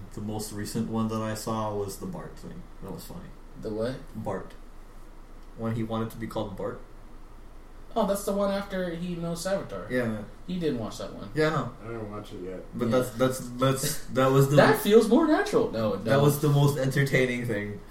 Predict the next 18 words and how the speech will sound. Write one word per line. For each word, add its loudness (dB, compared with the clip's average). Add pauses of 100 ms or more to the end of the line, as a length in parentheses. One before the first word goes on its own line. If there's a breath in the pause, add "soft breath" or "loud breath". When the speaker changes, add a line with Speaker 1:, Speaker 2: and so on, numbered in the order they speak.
(380 loud breath)
Speaker 2:
Uh, 10
even 4
though 10
I, 6
I 2
kind 2
of, 2 (180)
I 2
know 4
that's 0
a -6
kind -4
of -2
like -2
a -8 (220)
trope -4
on -8
stuff, -2